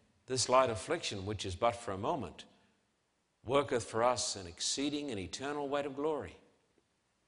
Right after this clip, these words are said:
Being beaten, a light affliction? Goodness. Dear Father, in some way today, lift us out of the rut of denominationalism and the rut of the status quo,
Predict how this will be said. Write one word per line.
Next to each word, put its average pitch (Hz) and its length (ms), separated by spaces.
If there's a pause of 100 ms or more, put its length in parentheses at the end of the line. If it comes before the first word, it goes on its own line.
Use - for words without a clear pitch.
(200)
Being 117 300
beaten, 143 320
a 131 60
light 143 200
affliction? 170 540 (300)
Goodness. 117 520 (720)
Dear 135 140
Father, 117 420 (1200)
in 110 120
some 175 280
way 143 160
today, 104 640 (1000)
lift 165 360
us 170 320
out 147 520
of 135 520
the 123 380
rut 131 520
of 123 560 (640)
denominationalism 120 1120 (1200)
and 127 160
the 113 80
rut 123 460
of 139 180
the 127 80
status 139 400
quo, 120 500